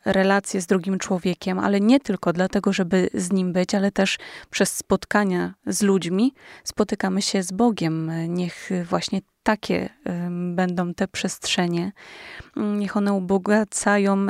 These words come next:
nie tylko życie społeczne, ale może i przede wszystkim to życie duchowe i, i na pewno to też jest, y, jakieś takie ważne przesłanie, czy taka misja, aby tak właśnie było, ale misją też jest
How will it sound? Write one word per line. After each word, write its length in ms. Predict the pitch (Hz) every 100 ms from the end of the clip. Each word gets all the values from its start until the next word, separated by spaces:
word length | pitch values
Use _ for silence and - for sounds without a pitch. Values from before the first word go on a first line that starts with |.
| -
nie 200 | 208 254
tylko 320 | 262 - 180
życie 240 | 196 -
społeczne, 720 | - - 165 165 - - 180 -
ale 360 | 170 170 180 - - - - -
może 240 | 190 190
i 60 | 190
przede 280 | - 202 196
wszystkim 420 | - - - 190
to 120 | 170
życie 360 | 170 - 175 180 -
duchowe 720 | 185 165 170 165 180 196 202 -
i, 440 | 180 175 175 175
i 40 | 175
na 120 | 175
pewno 360 | 175 165 170 160
to 180 | 165 165 - - - - - -
też 640 | - 180 - - - - - 175
jest, 760 | 170 175 - - - _ -
y, 800 | 180 175 180 180 190 - - -
jakieś 340 | - 240 254 -
takie 280 | 226 - 196
ważne 480 | 196 196 202 190 175 - - -
przesłanie, 600 | - 185 - - 214 262 226
czy 140 | 190
taka 420 | 180 - 180 175 214
misja, 580 | 202 208 214 - 175
aby 180 | 165 170
tak 240 | - 175 175
właśnie 380 | 175 - 190
było, 340 | 202 262 180 156
ale 160 | 160
misją 400 | 170 175 - 202
też 180 | 170 160
jest 360 | 165 196 -